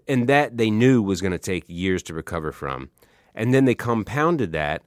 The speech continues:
by doing the sort of socialistic things you talked about earlier, which is to say, "Hey, there's foreign oil companies, you know, working in Venezuela too. We're gonna stick it to them. We're gonna raise royalties. We're gonna arbitrarily charge them for back taxes.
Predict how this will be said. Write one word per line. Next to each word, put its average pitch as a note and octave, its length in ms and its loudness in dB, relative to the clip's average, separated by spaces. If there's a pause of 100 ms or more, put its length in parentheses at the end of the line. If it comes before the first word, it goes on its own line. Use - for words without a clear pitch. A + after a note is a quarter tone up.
(420)
by F#2 280 -2
doing F#2 680 0
the F#2 180 -8
sort G#2 180 -2
of F#2 80 -4
socialistic G#2+ 640 -2
things E2 320 -6
you E2+ 80 -8
talked F2 300 -6
about D#2 220 -2
earlier, E2+ 400 0
which D#2 240 -8
is E2 200 -8
to D#2+ 120 -14
say, D#2 380 -6 (280)
"Hey, F#2+ 360 0
there's E2+ 240 -4
foreign A2+ 380 2
oil F#2 180 0
companies, E2 600 -6 (100)
you F#2+ 180 -6
know, E2 140 -2
working F2 360 -4
in E2 140 -6
Venezuela E2 480 -4
too. F2+ 300 -2
We're E2 160 -2
gonna D#2+ 140 -4
stick - 280 -8
it D2 80 -10
to E2 100 -10
them. F2 380 -2 (380)
We're G#2 160 -6
gonna F2 160 -4
raise E2+ 320 -2
royalties. E2 600 -2
We're E2 120 -8
gonna D#2+ 180 -4
arbitrarily E2+ 800 -4
charge E2+ 360 -6
them E2 100 -8
for D#2+ 160 -8
back D#2+ 260 -2
taxes. E2+ 560 -6